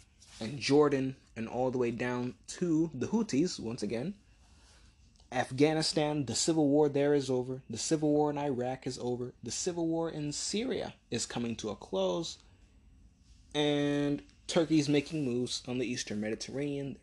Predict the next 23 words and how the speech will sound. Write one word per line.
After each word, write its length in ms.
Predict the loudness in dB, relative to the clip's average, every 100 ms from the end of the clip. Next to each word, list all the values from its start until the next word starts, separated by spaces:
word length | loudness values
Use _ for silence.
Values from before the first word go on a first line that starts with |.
| -10
They're 100 | -10
very 80 | -10
quietly 420 | -6 -4 -4 -4
building 320 | 0 0 0
up 140 | -6 -6
their 100 | -6
navy. 460 | 0 0 2 -2 -6 -20 -20 -6
After 360 | 0 0 2 0
making 440 | 2 2 2 0
a, 100 | -2 -6 -6
an 100 | -4
attempt 360 | -4 -2 0 4
last 400 | 4 4 0 -4
year, 280 | -4 -4 -6 -16 -8
a 60 | -4
more 260 | 0 0
bold 320 | 2 4 4 4
attempt 280 | 0 -6
last 280 | -4 -4 -4
year 100 | -4
to 260 | -4 -6 -8
assert 360 | -6 -4 -6
control, 480 | -8 -4 0 0 -2